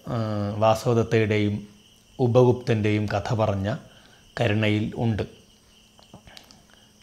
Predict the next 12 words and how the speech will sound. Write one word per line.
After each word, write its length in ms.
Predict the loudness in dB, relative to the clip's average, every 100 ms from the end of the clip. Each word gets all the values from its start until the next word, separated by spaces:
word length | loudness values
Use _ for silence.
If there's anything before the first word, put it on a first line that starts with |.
| _ -8 -2
ഞാനിവിടെ 340 | 2 4 4 6
കരുണയുടെ 400 | 4 6 6 8
ഒരു 120 | 6
പഠനമല്ല 680 | 4 0 0 0 -2 -6 -8 -12 -8
ഉദ്ദേശിക്കുന്നത്, 640 | -4 -4 -6 -6 -6 -4
കരുണ 240 | -2 -2 0
വായിക്കാനാണ്. 720 | 0 0 0 -2 -4 -8 -12 -16 -20 -20 -20 -20 -20 -20 -20 -20 -20 -4
കരുണ 500 | -2 0 0 0 -2 -6 -2
വായിക്കുകയല്ല 880 | 0 2 2 0 2 4 4 4 2
ചൊല്ലുകയാണ് 560 | 2 2 4 4 2
വേണ്ടത് 360 | 0 -2 -6 -10 -20 _ _ -8
എന്നെനിക്കറിയാം. 680 | -6 -4 -2 -2 -2 -4